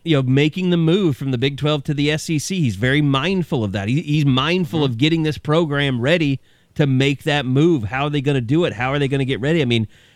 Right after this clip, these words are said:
Speaker 1: uh, Jerry Schmidt was the first piece, and we haven't h-, had a pod since that broke. Um, but getting, getting your strength and conditioning program back, that's, that was number one. Uh, Jeff Lebby, number two. Uh, and,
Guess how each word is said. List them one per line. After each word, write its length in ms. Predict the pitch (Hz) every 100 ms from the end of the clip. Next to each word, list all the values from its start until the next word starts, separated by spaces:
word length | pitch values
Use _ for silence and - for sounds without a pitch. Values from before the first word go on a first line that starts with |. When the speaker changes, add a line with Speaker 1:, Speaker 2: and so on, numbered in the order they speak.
| -
Speaker 1:
uh, 320 | 123 113 110
Jerry 300 | 123 131 131
Schmidt 320 | 127 143 147 160
was 140 | 135
the 80 | 123
first 320 | 151 160 151
piece, 340 | 165 175 196
and 240 | 151 120 123
we 80 | 127
haven't 220 | 139 131
h-, 100 | 139
had 140 | 127 127
a 40 |
pod 360 | 107 139 147 143
since 220 | 151 113
that 280 | 135 147 -
broke. 380 | 160 190 - - _ _ _ _ -
Um, 540 | 123 117 110 107 101 _ _ _
but 420 | 135 110 147 135 - _ _ _ 135
getting, 320 | 123 160 156 151 127
getting 220 | 156 175
your 80 | 147
strength 320 | - 170 160
and 80 | 143
conditioning 420 | 143 185 - 175
program 460 | 190 196 180 185 180
back, 280 | 185 190
that's, 280 | - 135 -
that 260 | - 139 131
was 200 | 143 107
number 280 | 147 147 131
one. 460 | 120 156 175 233 - _ _ _ _
Uh, 280 | 120 120 120
Jeff 280 | 113 151 131
Lebby, 420 | 135 147 175 180
number 240 | 143 139
two. 440 | - 156 165 202 254 _ _ _ _ _ -
Uh, 260 | 135 139 131 143
and, 340 | 143 139 131